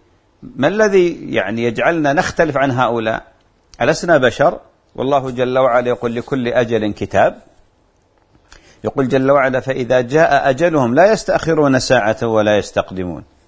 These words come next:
أنت أيها الإنسان أصلًا قاعد من عمرك في هذه الدنيا على شفا جرف نهار، أولى لك فأولى، ثم أولى لك فأولى.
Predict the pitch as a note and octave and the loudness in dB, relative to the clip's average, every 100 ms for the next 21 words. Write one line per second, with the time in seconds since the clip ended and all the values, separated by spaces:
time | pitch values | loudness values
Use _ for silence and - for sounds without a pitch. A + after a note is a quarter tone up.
0 | _ _ _ _ _ _ _ _ _ _ | _ _ _ _ _ _ _ _ _ _
1 | F#3 A3 - E3+ E3 D#3+ D3 C#3+ C#3 B2+ | -4 -4 -2 -2 0 2 2 2 -2 -2
2 | D3 D3+ F3 F#3+ - _ _ _ _ G3+ | 0 2 2 -2 -16 _ _ _ _ 0
3 | G3+ - D#3 D3+ G3 C#4 _ _ _ - | 0 -2 0 2 0 -8 _ _ _ 0
4 | G3 F#3+ D3+ C3+ D3 C#3 D#3 F3+ C#3 B2 | 2 2 0 -2 -4 -2 -2 0 0 -2
5 | - D#3 F#3 F3+ E3 E3 F#3 F#3+ G#3 G#3+ | -4 0 2 2 -2 -2 -2 0 0 -2
6 | - E3 F3 D#3+ F3+ E3 D3+ D3+ C#3+ C3 | -2 0 0 0 -2 -2 -2 -2 -2 -4
7 | G2+ F#2+ - _ _ _ _ _ _ _ | -4 -4 -6 _ _ _ _ _ _ _
8 | D3 G3+ E3 C3 C3+ D#3+ C#3+ - C3+ F3+ | 0 0 2 2 2 -2 -4 -4 -2 2
9 | F#3+ E3 D#3 D3 C#3+ G3+ F#3+ F#3 F3+ F3 | 0 0 -2 -2 0 2 2 0 -2 -4
10 | E3 G#3 F#3 | 0 0 0